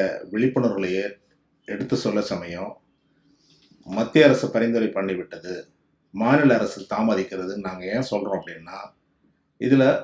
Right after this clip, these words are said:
இந்த வழிமுறையில மாநில அரசு தான் பரிந்துரை பண்ணணும். ஆனா அது எட்டாவது வழிமுறையா, எட்டு வழிமுறைகள் கொடுத்துருக்குறாங்க. ஒரு ஷெட்யூல்டு காஸ்ட் லிஸ்ட்ல இருந்து எந்த ஒரு சாதியையும் வெளியேற்றணும்னா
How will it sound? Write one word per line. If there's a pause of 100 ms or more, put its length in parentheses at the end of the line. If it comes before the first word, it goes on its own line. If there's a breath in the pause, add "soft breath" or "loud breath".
(200)
இந்த
வழிமுறையில (800)
மாநில
அரசு
தான் (580)
பரிந்துரை
பண்ணணும். (1500)
ஆனா (100)
அது
எட்டாவது
வழிமுறையா, (960)
எட்டு
வழிமுறைகள்
கொடுத்துருக்குறாங்க. (600)
ஒரு
ஷெட்யூல்டு
காஸ்ட்
லிஸ்ட்ல
இருந்து
எந்த
ஒரு
சாதியையும்
வெளியேற்றணும்னா